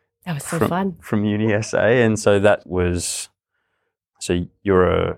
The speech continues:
Speaker 2: academic researcher from the University of South Australia.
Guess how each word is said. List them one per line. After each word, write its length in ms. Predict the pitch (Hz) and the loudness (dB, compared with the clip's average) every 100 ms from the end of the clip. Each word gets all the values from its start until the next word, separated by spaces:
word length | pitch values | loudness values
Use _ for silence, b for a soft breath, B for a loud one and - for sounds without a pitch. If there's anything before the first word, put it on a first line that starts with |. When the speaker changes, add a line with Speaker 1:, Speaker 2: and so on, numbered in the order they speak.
| _ | _
Speaker 2:
academic 340 | - 92 87 - | -6 -2 -2 0
researcher 720 | 87 - 90 - 87 90 92 _ _ | 0 2 0 2 0 0 -4 _ _
from 440 | - 90 90 87 - - | 0 0 0 -2 -8 -2
the 80 | |
University 400 | 92 90 90 - | 0 2 0 0
of 40 | 85 | 0
South 200 | 87 87 | 2 0
Australia. 560 | - 92 92 139 - | -2 0 2 2 0